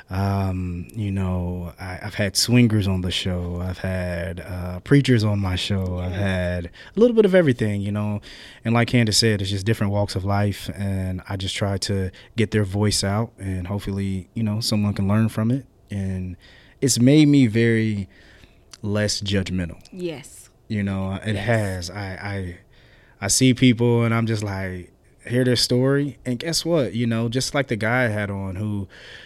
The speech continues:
Speaker 1: who was, I don't know if you got, if you've listened to this one, but, um,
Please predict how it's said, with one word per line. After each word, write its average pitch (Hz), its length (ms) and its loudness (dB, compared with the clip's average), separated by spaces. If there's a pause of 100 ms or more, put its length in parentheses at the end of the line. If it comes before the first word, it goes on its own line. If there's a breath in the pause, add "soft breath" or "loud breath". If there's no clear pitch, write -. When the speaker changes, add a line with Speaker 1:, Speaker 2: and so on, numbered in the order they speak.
(340 loud breath)
Speaker 1:
who 120 140 4
was, 107 300 2
I 104 100 2
don't 107 140 0
know 107 80 0
if 98 140 -6
you 107 160 -4
got, 104 160 -2
if 101 120 -6
you've 104 140 -4
listened 107 280 0
to 101 60 -4
this 107 220 0
one, 98 160 -2
but, 95 180 -2
um, 90 540 -6